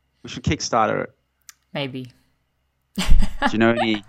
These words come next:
Speaker 1: you know any, if there's any engineer <laughs> listening that wants to, it would be, how cool would that be? That would be, wow, be really, really into, I mean, they've got devices where you put over your brain and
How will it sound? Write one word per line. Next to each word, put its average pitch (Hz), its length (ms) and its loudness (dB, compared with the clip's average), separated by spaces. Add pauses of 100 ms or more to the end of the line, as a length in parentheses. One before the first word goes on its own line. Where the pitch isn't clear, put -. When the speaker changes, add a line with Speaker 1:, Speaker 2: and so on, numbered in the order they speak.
(240)
Speaker 1:
you 113 60 -4
know 113 120 2
any, 110 200 0
if 104 120 -6
there's 120 180 -2
any 123 260 2
engineer 123 420 4
<laughs> - 40 -4
listening 123 420 -2
that 104 200 -4
wants 110 280 -4
to, 175 680 -2
it 135 40 6
would 139 100 4
be, 151 120 2 (100)
how 139 200 -2
cool 120 280 -4
would 90 120 -6
that 95 220 -8
be? 92 180 -4
That 98 160 -8
would 95 140 -8
be, 95 100 -12
wow, 76 300 -4
be 101 180 -8
really, 98 520 0
really 87 260 -4
into, - 180 -2
I 156 80 2
mean, 214 140 4
they've 220 160 0
got 185 240 2
devices 127 500 0
where 107 100 2
you 101 100 -2
put 110 200 -4
over 104 240 -2
your 98 160 -4
brain 95 420 -4
and 95 160 -8